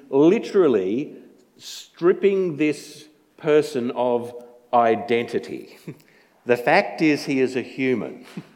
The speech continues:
<laughs> and he is telling the story in a way so that we have a, a generic human. <laughs> And that's actually creating the problem or the dilemma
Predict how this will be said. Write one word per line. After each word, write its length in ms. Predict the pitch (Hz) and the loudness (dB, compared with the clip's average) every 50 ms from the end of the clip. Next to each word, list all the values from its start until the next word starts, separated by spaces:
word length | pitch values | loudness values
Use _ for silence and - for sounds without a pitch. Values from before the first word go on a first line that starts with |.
| _ _ _ _ _ _ | _ _ _ _ _ _
<laughs> 600 | _ _ _ _ _ _ _ _ _ _ _ - | _ _ _ _ _ _ _ _ _ _ _ -6
and 160 | 113 120 113 | -6 -4 -2
he 140 | 127 123 117 | 0 0 0
is 180 | 113 110 117 - - - - - - - - - - | 0 0 -2 -8 -14 -16 -18 -20 -20 -20 -20 -20 -10
telling 400 | - 165 165 170 175 170 170 165 | 0 2 2 4 4 2 0 0
the 80 | 156 | -2
story 480 | - - - 170 156 151 147 143 143 143 | -4 -2 0 2 4 6 6 6 6 4
in 100 | 139 139 | 2 0
a 80 | 139 | 0
way 480 | 131 127 120 101 85 85 90 107 139 123 | 0 2 2 2 2 0 0 -2 -4 -4
so 300 | - - - 127 123 120 | -6 -2 0 0 0 2
that 200 | 120 123 120 107 | 0 -2 -2 -2
we 120 | 117 120 | -2 -4
have 160 | 117 123 117 120 | -2 -2 -2 0
a, 180 | 117 120 117 - | 0 -2 0 -2
a 60 | 113 | -4
generic 920 | 107 - - 131 123 127 135 143 160 180 190 180 170 170 - - - - - | -6 -4 -4 -2 -2 -2 0 0 2 2 2 0 0 -2 -6 -10 -16 -18 -20
human. 560 | - - 160 143 131 101 82 73 67 - - - - - - _ | -10 -4 -2 -2 -2 -2 -4 -8 -12 -16 -20 -20 -20 -20 -20 _
<laughs> 40 | _ _ _ _ _ _ _ _ _ _ _ _ _ _ _ _ _ _ _ - | _ _ _ _ _ _ _ _ _ _ _ _ _ _ _ _ _ _ _ -8
And 140 | 107 117 123 | -6 -4 -2
that's 400 | 147 185 185 - - - - - _ - - | -4 -4 -4 -8 -16 -16 -18 -18 _ -14 -12
actually 420 | 160 170 - - - - 170 165 | -12 -12 -12 -16 -10 -6 -6 -6
creating 680 | 160 - - 160 156 147 143 139 143 143 139 139 135 | -6 -8 -6 -2 -2 0 0 0 0 -2 -2 -2 -4
the 80 | 131 127 | -6 -6
problem 560 | 135 - - - 131 127 131 107 92 87 98 | -8 -10 -8 -6 -6 -4 -4 -6 -8 -8 -6
or 200 | - 107 113 107 | -4 -4 -4 -2
the 100 | 110 101 | -2 -4
dilemma 540 | 92 104 104 107 113 120 127 110 - - | -4 -4 -4 -2 -4 -4 -6 -8 -10 -12